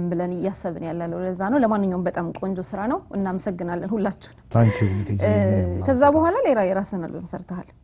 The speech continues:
Speaker 2: አዎ።
Speaker 1: ከዛ በኋላ ከባላገሩ በኋላ
Speaker 2: አዎ፣ እንግዲህ
Speaker 1: በስንት ዓመት ልዩነት ነው? ስንት ዓመት ሆነ ይሄኛው አዲሱ የመጨረሻው ከወጣ?
Speaker 2: አሁን ይሄ ሁለተኛ ዓመቱን እያዘ
Speaker 1: አዎ፣ አሁን በቅርብ ነው የሰራው።
Speaker 2: አዎ።
Speaker 1: ረጅም ዓመት ልዩነት።
Speaker 2: እግዚአብሔር ለእኔ በጣም ብዙ ነገር አድርጎልኛል በህይወቴ።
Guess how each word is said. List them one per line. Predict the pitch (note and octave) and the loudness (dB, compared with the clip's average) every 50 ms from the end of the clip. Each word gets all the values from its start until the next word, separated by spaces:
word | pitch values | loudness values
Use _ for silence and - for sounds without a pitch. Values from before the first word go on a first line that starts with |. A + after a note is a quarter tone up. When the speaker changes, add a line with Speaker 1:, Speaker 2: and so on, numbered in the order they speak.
| - - | -10 -6
Speaker 2:
አዎ። | G2 F2+ - - - - - | -6 -6 -6 -8 -12 -14 -6
Speaker 1:
ከዛ | - A#3+ G3+ F#3 C#3+ - - - F#3 D#3+ | -4 -2 -2 -2 -6 -8 -6 -4 -4 -2
በኋላ | E3+ - - C3 C3 | -4 -4 -6 -6 -8
ከባላገሩ | - - G3 F3+ E3+ A2 C3 D#3 A2 A2+ - D3 | -6 -6 -4 -4 -4 -4 -4 -6 -6 -8 -10 -10
በኋላ | C#3+ - F3+ - F3+ | -10 -10 -12 -10 -8
Speaker 2:
አዎ፣ | C3 G#2 F#2 | -6 -6 -4
እንግዲህ | F2+ F2+ F2+ F#2 - | -4 -4 -4 -4 -2
Speaker 1:
በስንት | A#3+ C#4 D4+ D4+ E4 | 0 2 2 2 0
ዓመት | E4 F4+ E4 - | -2 -6 -8 -8
ልዩነት | F#4 F4 F4+ F#4+ F#4+ G4 - - | -8 -8 -8 -10 -10 -12 -12 -12
ነው? | A#4 A#4 - | -14 -10 -6
ስንት | - F4+ F4+ | -4 -2 0
ዓመት | F#4 D4 B3+ B3+ | 2 2 2 2
ሆነ | G#3+ F#3+ G3 | 0 -2 -2
ይሄኛው | F#3+ G3+ G3 F#3+ F3+ F3 F3 | -2 -2 -2 -4 -4 -6 -6
አዲሱ | F3+ F3+ E3+ F3+ - | -6 -6 -6 -6 -6
የመጨረሻው | A3+ A#3 A3+ - F3 - - F3 - | -6 -4 -6 -6 -10 -10 -12 -14 -14
ከወጣ? | - - - - - - - - | -14 -16 -16 -18 -20 -18 -10 -6
Speaker 2:
አሁን | A2 A2 A2 A2 F#2+ | -4 -2 -2 -2 -2
ይሄ | G2+ G2+ G2+ A#2 D3 | -2 -2 -2 0 0
ሁለተኛ | C3 G2 F2+ E2+ - F2+ F2 F2 | 0 0 -2 -2 -2 -2 -2 -2
ዓመቱን | E2+ E2 D#2+ D#2 - E2 E2 | -2 -2 -4 -6 -8 -10 -10
እያዘ | D#2+ - - C4+ C4 - | -8 -4 -4 -2 -2 0
Speaker 1:
አዎ፣ | G#3+ F#3+ E3+ E3 | -2 -2 -2 -2
አሁን | F3+ G#3 A3+ G#3+ F3+ | 0 0 2 2 2
በቅርብ | F#3+ F3 - F3+ E3 | 0 0 -2 -4 -6
ነው | D#3+ D#3+ | -6 -6
የሰራው። | - - - F#2 F3+ | -8 -8 -6 -2 0
Speaker 2:
አዎ። | G3+ B3+ | 0 0
Speaker 1:
ረጅም | D4 - - B3 G#3 G3+ | 0 -2 -2 -2 -4 -2
ዓመት | F#3+ F#3+ F#3 - | -2 -4 -6 -6
ልዩነት። | F#3+ F#3+ E3+ F3+ F3 E3+ F3 - - - - - _ | -6 -6 -6 -6 -6 -8 -10 -14 -20 -20 -20 -14 _
Speaker 2:
እግዚአብሔር | - G2+ G#2+ A#2 A#2+ B2+ C#3+ D3 | -4 -2 0 0 0 0 0 0
ለእኔ | C3 C3 C#3+ D#3 D3+ C#3 | 0 0 0 0 0 -2
በጣም | D#3+ - - - F3+ F3 C#3+ | -4 -8 -10 -8 -4 -2 0
ብዙ | C3 A#2+ A#2 | 0 0 0
ነገር | G#2+ G2 F2+ F2+ E2+ | 0 -2 -2 -4 -4
አድርጎልኛል | F2 F2+ F2+ F2 E2+ F#2 F2+ D#2+ D#2+ E2+ | -6 -6 -6 -6 -8 -8 -8 -8 -8 -8
በህይወቴ። | F#2 F2+ F2+ F2+ F2 - | -8 -8 -8 -8 -10 -10